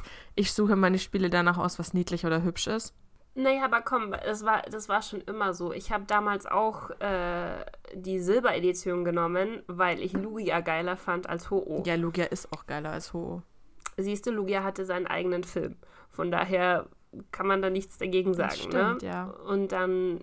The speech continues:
Speaker 2: ich hatte auch die blaue Edition, nicht die rote, weil ich, äh,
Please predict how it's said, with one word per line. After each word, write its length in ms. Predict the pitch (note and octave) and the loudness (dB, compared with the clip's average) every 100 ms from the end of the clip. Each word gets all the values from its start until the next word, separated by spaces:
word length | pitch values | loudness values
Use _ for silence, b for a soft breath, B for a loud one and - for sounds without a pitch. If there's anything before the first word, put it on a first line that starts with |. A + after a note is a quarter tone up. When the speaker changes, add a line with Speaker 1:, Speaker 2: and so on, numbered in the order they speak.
| - | -8
Speaker 2:
ich 180 | - - | -10 -4
hatte 320 | F#3+ F#3+ - | -4 -2 2
auch 240 | E3+ F3 F#3 | 4 2 0
die 260 | - F3 F3 _ | -8 -8 -8 _
blaue 580 | F3+ F3 E3+ D#3+ F3+ A3+ | 0 2 6 6 4 2
Edition, 640 | - G#3 A#3+ - B3 B3 | -2 -4 -6 -4 -2 0
nicht 180 | G3+ F#3+ | -2 -4
die 60 | E3+ | -6
rote, 560 | E3 E3 G3 A#3 A3+ | -4 -4 -4 -4 -2
weil 160 | F#3 F3 | -2 -2
ich, 280 | F#3 - - | -4 -10 -8
äh, 400 | F3 - - | -6 -6 -6